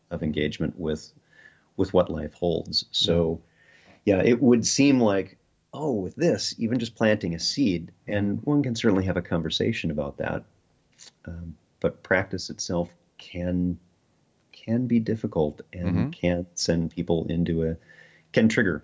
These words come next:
Speaker 2: Right.
Speaker 1: uh,
Speaker 2: So
Speaker 1: some
Speaker 2: if
Speaker 1: folks.
Speaker 2: you're, but what if you are then introduced to this at a young age where it becomes one of your life skills? Like Daniel call-, Daniel Goleman calls it that trait,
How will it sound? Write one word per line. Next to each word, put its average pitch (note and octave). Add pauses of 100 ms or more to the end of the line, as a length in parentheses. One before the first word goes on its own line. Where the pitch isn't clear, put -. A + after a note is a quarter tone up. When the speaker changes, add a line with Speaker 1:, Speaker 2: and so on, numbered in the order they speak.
Speaker 2:
Right. G2+
Speaker 1:
uh, E2+ (360)
Speaker 2:
So -
Speaker 1:
some C3
Speaker 2:
if C3+
Speaker 1:
folks. D#3+
Speaker 2:
you're, F#3
but A2+
what C3
if C#3+
you C#3+
are B2+
then B2
introduced A#2
to A2
this G2 (420)
at G2+
a G2
young G#2+
age F#2
where F#2 (1900)
it A#2+
becomes A2+
one G#2
of F#2+
your G2
life G2
skills? - (180)
Like G2
Daniel G#2
call-, G#2 (260)
Daniel G2+
Goleman G2
calls F#2
it D#2+
that F2+
trait, B2